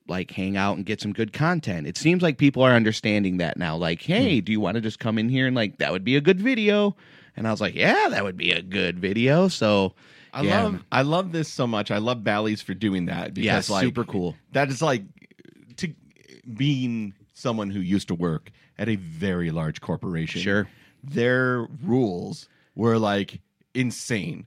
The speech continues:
Speaker 3: It
Speaker 1: Yes.
Speaker 3: was like, "Well, I'm sorry, but with this one hundred-year-old brand, we really can't do those types of things. Uh, so it has to be a sterile white room where, like,"
Speaker 1: <laughs>
Speaker 3: this is, like,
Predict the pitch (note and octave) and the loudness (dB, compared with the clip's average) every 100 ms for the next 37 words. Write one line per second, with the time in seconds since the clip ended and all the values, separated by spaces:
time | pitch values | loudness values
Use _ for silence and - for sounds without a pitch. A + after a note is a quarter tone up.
0 | - A2+ A#2+ G#2+ G#2 F#2 - A2 G2 G2 | -2 2 2 2 0 -4 -4 -4 -4 -6
1 | - F#2 F2 D#2+ F#2+ G2+ G2 B2+ A#2 - | -2 -2 -2 -4 -6 -6 -4 -4 -4 -8
2 | _ _ _ G2 A2 G#2 A#2+ G2+ F2 G3+ | _ _ _ -2 0 0 0 -2 -2 -2
3 | F#3+ F#2 F2+ G2+ G2 F#2 F2 F2 F#2+ F2+ | 0 -2 -2 0 2 0 -2 -2 -2 2
4 | A#2+ C3 A2+ F#2+ A2+ G#2+ E2 - A#2+ A2 | 6 6 4 0 0 0 -2 -2 4 4
5 | G#2 F2 E2 - F2 F2+ F2 - F2 E2+ | 6 4 2 -2 -6 -6 -8 -6 -6 -6
6 | - E3+ - - - F#2 E2+ G2+ G2 G#2+ | -10 -20 -20 -12 -8 -6 -4 -2 0 0
7 | G2 G2+ F2+ F2 - G2+ A#2+ C3+ A#2+ C#3 | 0 -2 -2 -4 -4 2 4 6 4 2
8 | G2 F2+ F2 G#2 F2+ F2 F#2 A2+ G#2+ G2+ | 0 0 0 0 0 2 4 4 4 0
9 | C3+ - B2+ - A2+ A2+ A2+ G2+ A#2 G2+ | -4 -4 -8 -6 -6 -2 -2 -4 -4 0
10 | D3 F#3+ D#3+ D3 C3 A#2 A2 - | 2 4 2 0 0 0 -2 -6